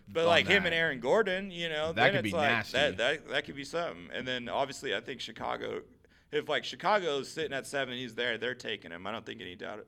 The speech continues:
Speaker 1: any doubt about it.
Speaker 2: Yeah, for sure. And then the last name that I have, uh, you mentioned him in the same breath as Mo, Mo, Mo Bamba earlier, uh, Wendell Carter Junior, the freshman from Duke.
Speaker 1: Not Rick Wagner?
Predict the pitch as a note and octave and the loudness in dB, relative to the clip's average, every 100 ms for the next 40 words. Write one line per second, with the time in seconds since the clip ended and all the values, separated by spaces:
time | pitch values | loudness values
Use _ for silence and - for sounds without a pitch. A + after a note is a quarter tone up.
0 | _ - A#2+ A#2 A2+ A2 A#2 G#2 - _ | _ -18 -14 -12 -12 -12 -12 -14 -18 _
1 | _ _ _ - G#2 F#2 D2 - G#2 F2+ | _ _ _ -10 -6 -6 -8 -10 -10 -6
2 | A2+ D2+ - _ _ _ _ _ _ _ | -4 -4 -10 _ _ _ _ _ _ _
3 | - A#2+ A#2+ A2+ G#2+ G#2 B2 C3 C3 A#2 | -6 0 0 0 0 2 6 4 4 -2
4 | A2 G#2 G2 G2 G2+ G2 F#2 G2 F#2 F2 | 0 -2 -2 -2 0 0 2 0 0 -4
5 | F2+ - - _ - G2 F#2+ F2 F2 F#2+ | -10 -20 -20 _ -14 -8 -4 -4 -6 -4
6 | G#2+ G2 G2+ G#2+ F#2+ F#2 B2 G#2+ A#2 A#2 | -4 -4 -6 -6 -6 -4 -4 0 2 2
7 | G2 F#2+ G2 G2 G2 - G2+ A2 A2 G2 | 0 -6 -4 -2 -4 -6 -2 2 4 4
8 | G#2+ G2+ E2 G#2+ A#2+ F#2 E2 E2+ - - | 0 0 0 2 2 0 -6 -10 -14 -20
9 | - - F#2 F#2+ F#2 A2+ A2 G#2 G#2+ F#2+ | -20 -10 -6 -4 -2 -2 -2 2 0 0
10 | F2+ G#2 F#2+ F2+ F2 G#2 F#2 F2+ F2 F2+ | -4 -4 -4 -6 -4 -4 -4 -8 -10 -8
11 | F#2 C#2+ - B2+ C3+ G2 C#3 C3+ A#2+ C3+ | -6 -8 -8 -4 -4 -2 -4 -2 -4 -4
12 | D3 | -8